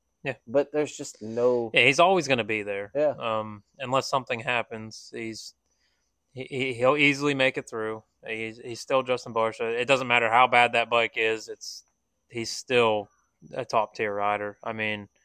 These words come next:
Speaker 1: uh, there's a, there's not a lot of guys that can just throw a bike like he does. Um,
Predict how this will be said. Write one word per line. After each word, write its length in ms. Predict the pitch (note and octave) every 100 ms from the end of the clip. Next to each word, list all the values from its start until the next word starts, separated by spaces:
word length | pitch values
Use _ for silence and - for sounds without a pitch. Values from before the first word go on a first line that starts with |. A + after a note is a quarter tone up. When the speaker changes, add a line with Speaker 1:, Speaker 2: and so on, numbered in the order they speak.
| _ _ _ -
Speaker 1:
uh, 280 | A2+ G#2 G2+ _ _ _
there's 160 | A#2 A2+
a, 80 | A#2+
there's 180 | B2+ A#2
not 180 | A#2+ A2+
a 20 |
lot 200 | A2+ G#2+
of 60 |
guys 280 | G#2+ A2 A2
that 80 | A2
can 180 | A#2 G#2
just 260 | A2 -
throw 260 | - A#2+ G#2
a 40 | G2
bike 300 | G#2 G#2 G#2
like 140 | G2+
he 140 | A2+ G#2+
does. 340 | G#2+ G#2+ - _ _ _ _ _ _ _
Um, 360 | A2+ G#2 G2+ G#2